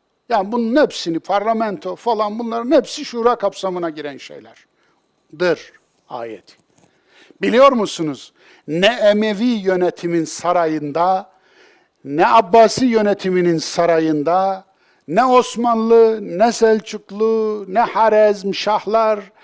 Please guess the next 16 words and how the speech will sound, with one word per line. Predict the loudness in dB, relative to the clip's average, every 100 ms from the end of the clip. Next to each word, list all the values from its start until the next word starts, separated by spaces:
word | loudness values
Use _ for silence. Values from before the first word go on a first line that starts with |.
| _ -4
ne | 2 2 2 0
efendim | -2 -2 -4 -4 -2
Memlüklüler, | -2 -2 -4 -4 -2 2 4 2 -2 -18 _ _ -6
ne | 0 2
şunlar, | 0 -2 0 0 0 0
ne | 0 0
bunlar, | -2 -2 -2 -2 -8 -14
hiçbirinin | -6 -6 -6 -8 -6 0 4 4 2 0
sarayının | 0 2 4 2 2 0 -2 0
duvarında | 4 6 4 4 4 4
bu | 4
ayet | 4 4 2 -2
yer | -2 0
almadığından | -2 -6 -12 -16 -16 -10 -10 -12 -12
eminiz. | -2 -2 -2 -6 -10 -20 -20 _ _ _ _ _
Niye? | -12 -10 -10 -14